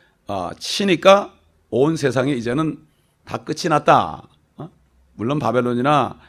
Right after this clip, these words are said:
메데파사나 그리스나 로마는 이미 망했지만 그 영향을 받는, 아, 그, 아, 나라들, 그 나라들은 없어지지만은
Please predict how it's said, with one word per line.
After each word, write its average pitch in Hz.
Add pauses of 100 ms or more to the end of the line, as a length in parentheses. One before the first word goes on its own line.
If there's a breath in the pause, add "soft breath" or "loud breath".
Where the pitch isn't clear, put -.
메데파사나 127
그리스나 123 (320 soft breath)
로마는 131
이미 139
망했지만 135 (280 soft breath)
그 208 (300 soft breath)
영향을 160
받는, 165
아, 87
그, 131 (100)
아, 73
나라들, 117 (240)
그 -
나라들은 170
없어지지만은 170